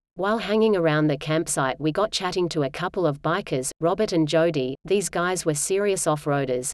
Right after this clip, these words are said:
They'd driven up from Texas with their dirt bikes strapped down in the pickup and were making daily trips into the hills. They invited us into their cabin for a few beers where we exchanged stories.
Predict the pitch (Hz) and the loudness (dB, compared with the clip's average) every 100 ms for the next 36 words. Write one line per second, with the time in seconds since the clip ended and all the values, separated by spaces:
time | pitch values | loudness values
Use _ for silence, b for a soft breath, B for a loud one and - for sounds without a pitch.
0 | - - 208 180 208 214 185 156 - 143 | -4 -2 -2 0 0 2 0 0 -2 -4
1 | - - - 156 143 160 156 151 143 175 | -2 -6 -2 -2 -2 -2 0 0 0 0
2 | 196 170 151 127 - - 202 208 - 170 | 0 0 0 -2 -6 -4 -4 -6 -2 0
3 | 165 147 139 - 196 165 143 143 143 143 | 2 2 0 0 -4 -2 -2 0 0 0
4 | 143 170 185 165 156 165 185 170 - 170 | 0 0 0 0 2 0 -2 -4 -2 -4
5 | - 180 185 190 151 151 135 127 - - | -2 -4 -2 -4 0 0 0 -2 -6 -8
6 | _ _ _ _ _ _ _ - 190 214 | _ _ _ _ _ _ _ -2 2 2
7 | 185 185 330 226 208 156 160 151 151 143 | 2 0 0 2 0 2 2 2 0 -2
8 | - 175 180 143 139 151 143 - 202 180 | -2 -2 0 0 2 -2 -2 -2 -2 0
9 | 185 147 131 156 175 180 175 175 - 190 | 2 2 0 0 0 2 0 0 -4 -2
10 | 175 185 - - 170 143 127 120 - | 0 0 -2 0 2 2 0 -2 -6